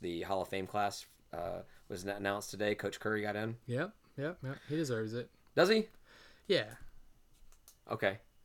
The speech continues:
Speaker 2: Well, he is
Speaker 1: Whoa, way to back that one up.
Speaker 2: he is one of
Speaker 1: <laughs>
Speaker 2: our two winning seasons. <laughs> Or so, I think there's only two, right? Uh, but he started the program, and he, and he worked through it. And no matter what you got, no matter what you say about that, like, that's a big deal. And he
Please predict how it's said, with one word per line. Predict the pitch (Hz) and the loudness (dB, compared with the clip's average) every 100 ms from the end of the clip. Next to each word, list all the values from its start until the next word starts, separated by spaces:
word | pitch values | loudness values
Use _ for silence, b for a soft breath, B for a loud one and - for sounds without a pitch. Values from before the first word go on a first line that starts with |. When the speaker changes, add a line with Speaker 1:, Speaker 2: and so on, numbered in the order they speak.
| - 165 | -2 6
Speaker 2:
Well, | 165 | 10
he | 160 | 12
is | 147 | 12
Speaker 1:
Whoa, | 147 - | 10 8
way | 175 | 12
to | 160 | 12
back | 131 127 | 12 12
that | 135 117 | 12 10
one | 117 | 10
up. | 101 95 - | 8 8 12
Speaker 2:
he | |
is | 202 | 12
one | 156 185 | 12 12
of | 190 | 12
Speaker 1:
<laughs> | |
Speaker 2:
our | 175 | 12
two | 160 165 175 | 12 10 10
winning | 165 175 | 8 4
seasons. | 170 143 131 143 170 175 | 4 4 4 2 0 0
<laughs> | |
Or | |
so, | 127 131 120 - | 2 2 2 -2
I | 123 | -2
think | 147 139 | 0 2
there's | 131 | 4
only | 160 131 | 6 6
two, | - 143 139 | 4 4 6
right? | 135 131 156 - B B B B | 6 6 4 0 B B B B
Uh, | 123 127 | 10 10
but | 180 | 10
he | 214 | 8
started | - 247 | 10 8
the | 220 | 8
program, | 285 240 120 98 101 | 6 8 6 4 0
and | 120 139 | 0 2
he, | 147 143 | 2 2
and | 139 165 | 0 0
he | |
worked | 160 143 143 | 2 2 2
through | 120 131 151 | 2 2 2
it. | 131 | 0
And | 120 117 113 | -2 -2 -4
no | 135 135 | -2 2
matter | 151 143 | 4 6
what | 139 135 | 6 4
you | 147 | 2
got, | 143 135 120 | 4 4 2
no | 135 | 2
matter | 131 143 139 | 4 6 6
what | 147 | 4
you | 143 | 2
say | - 139 | 2 4
about | 131 120 | 4 2
that, | 127 131 135 | 4 2 2
like, | 117 104 | 0 2
that's | 117 117 | 0 2
a | 113 | 0
big | 117 123 | 0 0
deal. | 120 117 113 113 | 0 0 2 0
And | |
he | 107 | 0